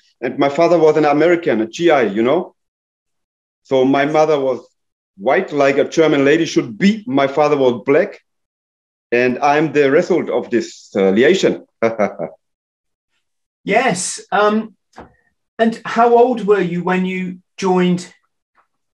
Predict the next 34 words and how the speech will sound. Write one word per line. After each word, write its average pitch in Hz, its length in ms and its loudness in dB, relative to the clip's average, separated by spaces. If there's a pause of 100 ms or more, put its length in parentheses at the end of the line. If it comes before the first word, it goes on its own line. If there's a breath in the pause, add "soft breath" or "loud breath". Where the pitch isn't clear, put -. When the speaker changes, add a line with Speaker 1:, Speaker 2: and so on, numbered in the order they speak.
(340)
Speaker 2:
the 156 100 -4
Le-, 165 220 -8
the 160 100 -2
Legion? 160 600 -4 (1700)
Speaker 1:
I've 160 180 2
been 170 180 4
twenty-three 180 580 2
years 160 360 2
old. 90 280 -4 (360)
So 120 100 2
it 127 60 2
was 147 180 2
in 151 100 2
nineteen 170 460 2
eighty-five. 160 760 0 (540)
And 131 360 0
if 170 160 2
I 165 120 2
could 139 300 -4
do 175 180 2
it 123 80 0
one 170 260 2
more 151 180 0
time, 147 460 -2 (1120)
let's 151 220 0
guess - 640 -2
I 127 240 2
would 139 180 0
have 143 180 -4
joined 147 460 0
when 120 160 0
I 120 60 2
have 120 260 0
been 120 420 -2